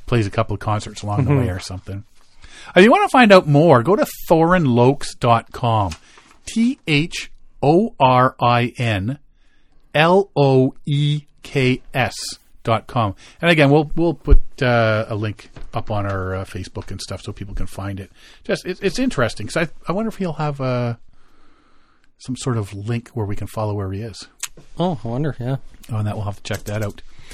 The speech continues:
Speaker 1: Uh, but yeah, if there is a link or something, it'll be on his webpage and we can, uh, see it there. Uh, that's all I got this week.
Speaker 2: Uh, same here.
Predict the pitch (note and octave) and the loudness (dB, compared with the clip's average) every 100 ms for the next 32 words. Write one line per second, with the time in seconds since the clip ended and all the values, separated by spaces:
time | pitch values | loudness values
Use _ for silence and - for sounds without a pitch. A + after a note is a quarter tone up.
0 | - - - - B2+ C3 C#3 C#3 C#3 F#3+ | -18 -16 -16 -4 4 8 10 10 8 10
1 | F#3+ C#3 E3 D#3 C3 B2+ B2 A#2+ A2+ A2 | 10 8 8 8 8 6 6 4 0 0
2 | A#2 A2 A2 G#2+ G2+ G2 G#2 G2+ G2 G#2 | 2 2 2 2 0 -2 -4 0 0 0
3 | G#2 G2+ G2 G2+ F#2+ G2 F#2+ - - - | -2 -6 -6 -6 -4 -4 -6 -8 -14 -16
4 | - - G#2 F#2 A2 G2+ - - - - | -14 -6 -6 -6 -6 -8 -8 -20 -20 -20
5 | - - - - - - - - - F#3+ | -20 -18 -16 -18 -20 -20 -20 -16 4 8
6 | G#3 G#3 G#3 G3+ - C#3+ F3+ E4 - G3 | 10 10 10 8 4 4 4 4 0 2
7 | G#3+ G#3 F#3+ B3 A2 A2 D#3 - - - | 2 2 -2 -2 -4 -8 -10 -12 -10 -4
8 | C3+ - G#2+ D#3+ - - - - - - | -4 -2 -4 -4 -4 -2 -2 -6 -12 -18
9 | _ E3+ C#3+ B2+ - - C3 B2+ G#3 | _ -2 -2 -2 -4 -2 -2 -2 -4